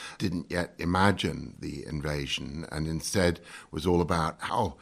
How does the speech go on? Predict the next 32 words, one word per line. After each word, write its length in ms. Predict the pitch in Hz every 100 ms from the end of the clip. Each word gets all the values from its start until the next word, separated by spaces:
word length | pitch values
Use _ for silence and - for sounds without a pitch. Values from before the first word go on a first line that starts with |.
| - -
can 200 | - 92
we 120 | 87
broaden 560 | 82 - - 98 95 92
the 60 | 87
concept 600 | - 98 95 92 - -
of 100 | 80
security. 760 | - 85 120 110 90 - 71
It 140 | 65 50
was 320 | 80 - - - -
a 60 | -
little 140 | 92
bit 180 | 92 98
like 240 | 92 87 -
nato 420 | 98 95 92 85
itself, 580 | 78 - 123 107 69 -
an 120 | 82
organization 720 | 82 87 82 92 85 - 87
looking 260 | 87 95 92
for 160 | 85
a 60 | 90
mission 400 | 98 92 95 90
and 160 | 87
a 60 | 80
purpose 720 | - 110 127 - 80 - - - - - -
in 80 | 92
a 60 | 95
world 420 | 95 95 95 92
where 360 | 90 90 85 - - -
Europe, 480 | 80 92 117 110 -
at 120 | -
least, 480 | - 82 78 - -
seemed 600 | - - 90 87 85 -